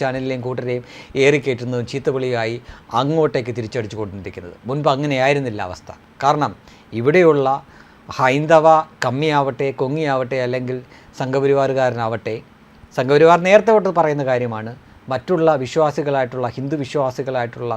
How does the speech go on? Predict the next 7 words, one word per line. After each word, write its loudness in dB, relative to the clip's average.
കോൺഗ്രസ്സുകാരനും -4
കമ്മ്യൂണിസ്റ്റുകാരനും -6
പതുക്കെ -4
പതുക്കെ -6
ആ 4
യാഥാർത്ഥ്യം -2
മനസ്സിലാക്കിക്കൊണ്ടിരിക്കുന്നു. -12